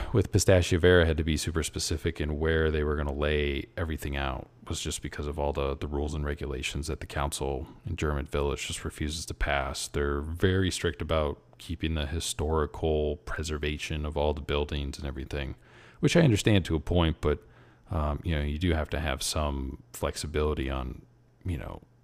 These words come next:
there's been a lot of modern advancements in plumbing and electrical and things like that. So restricting people to certain, you know, guidelines as to way they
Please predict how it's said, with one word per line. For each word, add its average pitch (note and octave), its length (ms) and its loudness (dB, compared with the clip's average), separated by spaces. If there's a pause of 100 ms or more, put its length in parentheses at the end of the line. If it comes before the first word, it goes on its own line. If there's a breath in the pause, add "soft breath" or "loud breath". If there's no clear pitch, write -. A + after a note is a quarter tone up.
(260)
there's G2 180 2
been F#2+ 160 4
a F2+ 160 2
lot F2+ 220 6
of D#2 100 0
modern D#2+ 460 4
advancements D2+ 720 -2
in D2 100 -2
plumbing D#2+ 560 0
and D2+ 140 -2
electrical D#2 720 0
and D2 120 0
things E2 220 2
like D#2 200 2
that. D#2 320 2
So D2+ 240 -2 (680 loud breath)
restricting G#2 440 4
people F#2 300 4
to E2+ 180 -2
certain, E2+ 880 2 (240)
you - 120 -20
know, - 260 -6 (180)
guidelines E2+ 580 2
as E2 120 -4
to - 100 -4
way D#2+ 220 2
they D2+ 160 0